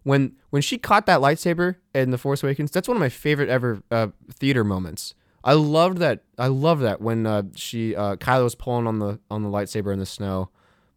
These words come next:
and it flies past Kylo into her hands, and then they fight. That moment was so cool for me 'cause I was like, "Oh, this is gonna be dope." 'Cause I thought it was gonna be Finn, and it wasn't Finn. Thank God.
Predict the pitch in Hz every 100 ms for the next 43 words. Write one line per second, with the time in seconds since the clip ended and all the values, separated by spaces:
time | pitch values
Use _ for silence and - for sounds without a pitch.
0 | - 104 98 113 107 101 101 95 - 98
1 | 95 92 90 101 101 98 90 90 - -
2 | - - 95 90 87 107 92 - _ _
3 | _ _ _ _ - 151 170 170 175 156
4 | 135 117 - - - 165 139 - 143 113
5 | 113 101 90 - 110 104 - 156 135 143
6 | 131 127 110 95 95 - 123 170 170 139
7 | 110 117 107 - 113 135 - _ - 113
8 | 98 98 113 123 139 147 151 _ _ _
9 | - 92 87 92